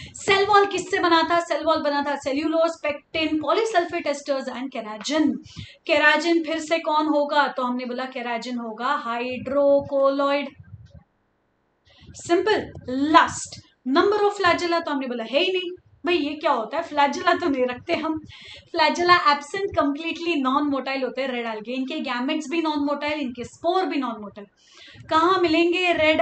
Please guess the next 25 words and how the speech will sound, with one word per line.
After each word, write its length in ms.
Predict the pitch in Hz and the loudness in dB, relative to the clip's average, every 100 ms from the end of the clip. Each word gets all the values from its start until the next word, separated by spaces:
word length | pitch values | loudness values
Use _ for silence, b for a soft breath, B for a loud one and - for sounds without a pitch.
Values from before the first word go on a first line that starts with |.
| 302 | 2
एल्गे? 380 | 285 294 294 254 254 | 0 0 0 -2 -2
तो 80 | |
हमने 200 | 247 254 | -6 -6
बोला 220 | 247 247 226 | -6 -6 -6
mostly 380 | 226 311 311 370 | -4 -6 -4 -4
marine, 340 | 359 285 285 269 220 | 0 0 0 -2 -2
वो 160 | 247 240 | -6 -6
भी 240 | 233 285 311 240 | -6 -6 -6 -6
oceans, 920 | 240 233 - - 277 240 208 202 - - - _ _ B B B - | -6 -6 -6 -6 -4 -4 -8 -10 -16 -20 -20 _ _ B B B -10
ठीक 140 | 339 | -6
है। 80 | 381 | -4
सी 400 | - - - 339 349 | -6 -6 -2 2 4
में 200 | 349 254 | 4 2
brown 340 | 254 254 294 | 0 -2 0
एल्गे 280 | 311 302 320 | -2 -2 -2
मिलेंगे, 420 | 311 302 294 320 320 - | -2 -2 -4 -4 -8 -8
fresh 240 | 240 - | -8 -8
water 300 | 226 208 214 202 | -8 -8 -8 -10
में 120 | 208 196 | -12 -6
green 260 | 269 339 | -4 -2
एल्गे 340 | 330 302 - 294 | -2 -4 -6 -8
और 280 | 311 254 226 220 | -8 -8 -10 -10
ocean 300 | 214 214 190 | -10 -12 -12
में 180 | 196 330 | -8 -6
red 180 | 254 | -6